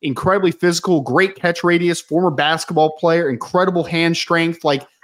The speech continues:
just impressive physical profile." And then he gets banged up and injured down the stretch, and he doesn't have his best end to his season. And now we're searching here, and people are just questioning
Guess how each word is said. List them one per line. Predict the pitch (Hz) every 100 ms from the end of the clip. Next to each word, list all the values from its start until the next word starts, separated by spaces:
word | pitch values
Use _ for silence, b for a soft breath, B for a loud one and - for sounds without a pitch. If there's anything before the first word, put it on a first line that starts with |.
| _
just | - 381 -
impressive | 180 127 - 156 190 185 - 131
physical | 160 143 143 123
profile." | - 147 131 - 107 107 107 - _ _ _ -
And | 185 180
then | 226 285 233 208 202 _ _ _ _
he | 226
gets | 190 202 - - -
banged | 135 170 202
up | 180 196
and | 214
injured | 156 139 147
down | 143 156
the |
stretch, | 175 - 117 117 - - - _ _ -
and | 208
he |
doesn't | 214 320 427
have | 302
his | 233 139
best | - 208 196 - 180
end | 185 175
to | 175
his | 139
season. | - 110 - - - _ _ _ -
And | 196
now | 196 233 302
we're | 311 269
searching | - 208 185 165 143
here, | 131 139 147
and | 139
people | 202 214 208
are | 185
just | 180 165
questioning | - 185 - 175 147